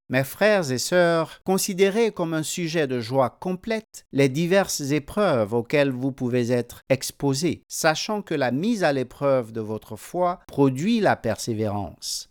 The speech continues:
Mais il faut que la persévérance accomplisse parfaitement sa tâche, afin que vous soyez parfaitement qualifiés, sans défaut, et qu'il ne vous manque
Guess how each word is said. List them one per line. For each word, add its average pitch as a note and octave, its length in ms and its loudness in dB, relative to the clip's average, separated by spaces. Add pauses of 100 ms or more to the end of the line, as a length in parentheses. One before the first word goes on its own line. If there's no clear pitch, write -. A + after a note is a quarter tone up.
Mais C3+ 160 0
il G3+ 120 0
faut A3 280 2
que G3+ 100 -2
la C#3 160 2
persévérance C#3 880 -2
accomplisse A#2+ 580 -4
parfaitement A#2+ 680 -4
sa G#2 180 -6
tâche, - 640 -4
afin A#3 400 -2
que - 100 -2
vous D#3 160 0
soyez C#3 340 2
parfaitement F3 760 -4
qualifiés, C3 840 -2
sans - 320 0
défaut, B2+ 640 2
et B2+ 100 0
qu'il B2+ 220 4
ne A#2 80 4
vous A2 160 0
manque G#2+ 340 -2